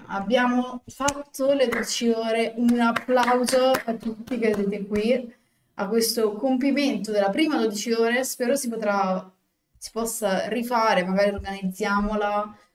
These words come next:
me le, mi, vediamo se parla di ferie o nel weekend, così potete essere un po' più presenti, o ridurle e fare magari qualche live in più nel weekend di gioco,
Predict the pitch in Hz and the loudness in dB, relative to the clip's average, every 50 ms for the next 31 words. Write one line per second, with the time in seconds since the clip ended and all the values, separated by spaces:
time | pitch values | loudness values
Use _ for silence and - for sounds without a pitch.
0 | _ _ - 196 190 190 190 190 196 202 190 190 185 185 185 - - - 190 202 | _ _ -6 -2 0 0 0 -2 -2 -2 -2 -2 -2 -2 -6 -10 -12 -8 -6 -2
1 | 190 208 202 202 202 202 196 202 190 202 196 190 190 190 185 190 190 220 214 214 | 0 0 0 0 0 -2 -2 -4 -4 -2 -2 0 0 -2 -2 -2 -2 0 0 2
2 | 220 214 220 214 214 214 220 220 208 208 196 185 208 196 196 196 190 185 185 190 | 0 0 0 0 0 0 -2 -4 -4 -6 -4 -2 -2 -2 -2 0 0 0 0 0
3 | 185 190 196 185 190 190 185 185 190 185 190 185 185 - 190 185 180 185 190 196 | 0 -2 -2 -4 -4 -4 -4 -4 -4 -4 -4 -6 -6 -4 -2 -2 -2 -2 -2 -6
4 | 196 196 240 247 254 240 262 262 262 254 247 240 277 269 277 277 277 - - - | -8 -4 -2 -2 0 0 0 -2 -2 -2 -4 -4 -4 -2 -2 -2 -4 -6 -16 -20
5 | _ _ _ - 254 285 311 311 311 - 240 233 220 - - 220 226 233 233 254 | _ _ _ 0 2 4 4 4 2 2 0 -2 -4 -4 -2 -2 0 0 0 0
6 | 277 - - - - _ - - 208 202 - 196 196 202 208 214 208 196 190 190 | -2 -4 -6 -12 -18 _ -4 -2 -2 0 0 0 2 2 0 0 0 2 2 2
7 | 185 196 185 185 - 196 185 185 190 202 202 185 190 196 202 202 202 _ _ _ | 2 0 -2 -4 -2 -2 0 0 0 0 0 -2 -2 -2 -4 -8 -10 _ _ _
8 | _ _ _ _ _ _ _ - 214 208 214 220 226 226 226 - - - _ _ | _ _ _ _ _ _ _ -6 -4 -2 0 0 0 0 0 -2 -4 -10 _ _
9 | _ _ _ _ _ - 208 196 196 196 196 254 330 320 - 214 185 165 190 196 | _ _ _ _ _ -8 -6 -6 -6 -4 -4 -2 -2 -2 0 0 0 0 0 -2
10 | 196 190 190 180 196 190 180 190 170 156 165 170 - - 226 285 311 311 - | -4 -4 -2 0 0 0 2 2 2 2 2 -2 -2 0 0 0 0 -2 -8